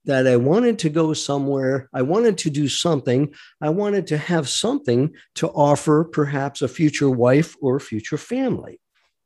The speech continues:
And so in my senior year of high school, about six months before I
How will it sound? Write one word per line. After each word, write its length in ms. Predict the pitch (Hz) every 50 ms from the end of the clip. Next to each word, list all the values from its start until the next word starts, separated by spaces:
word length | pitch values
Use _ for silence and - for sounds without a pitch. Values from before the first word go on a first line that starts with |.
| _ _ _ _ _ _ _ _ _ _ _ _ _ _ _ _ _ _ _ _ _ _ _ _ _ _ _ _ _ _ _ _ _ _ _ _ _
And 220 | - 277 285 262
so 340 | - - 151 135 127 143 190
in 240 | - 170 170 185 175
my 200 | 165 165 160 156
senior 440 | 151 - - 151 135 131 127 120 113
year 300 | 110 120 127 127 131 135
of 80 | 113
high 320 | - - - - 175 196 202
school, 640 | 190 - - - 135 127 127 135 139 147 147 - - - - _ -
about 280 | 220 269 294 302 220 185
six 380 | - - 226 214 - - -
months 380 | 170 202 240 170 123 131 135 -
before 680 | - 131 120 - 151 151 156 151 143 139 139 139 - - -
I 640 | 135 135 135 131 131 131 123 123 123 123 123 127